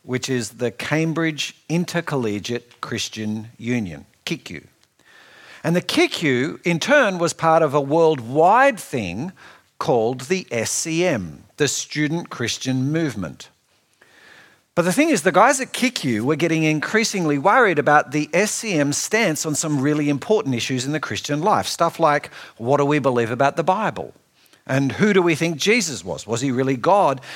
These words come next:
And especially, what do we think about the cross? What happened to Jesus at the cross? And what happened for us?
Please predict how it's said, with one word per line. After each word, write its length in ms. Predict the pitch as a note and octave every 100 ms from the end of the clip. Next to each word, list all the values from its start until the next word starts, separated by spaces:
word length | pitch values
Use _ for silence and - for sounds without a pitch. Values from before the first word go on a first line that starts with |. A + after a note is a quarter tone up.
| -
And 140 | D3+ E3+
especially, 720 | D#3+ - B3+ D4+ - D#3+ C#3
what 400 | C3 F#3+ B3 -
do 100 | D4
we 140 | D4
think 280 | - C3 A#2
about 360 | E3 G2 -
the 100 | D3+
cross? 760 | C#3 - E3 A#2 E2 - - - - _ _ _ _ _ _ _ _
What 220 | E3+ C4+
happened 520 | G#3+ G3+ C#4+ A3 F3 C#3+
to 200 | A3+ B3+
Jesus 460 | E3 G#3+ F3 C#3+
at 100 | D3+
the 80 | C#3
cross? 340 | - B3 F3 - - -
And 160 | F#3+ D#3+
what 160 | G#3+ -
happened 420 | G#3 G#3 F3+ D3
for 240 | E3 D#3+
us? 400 | G#3+ C3+ C3 -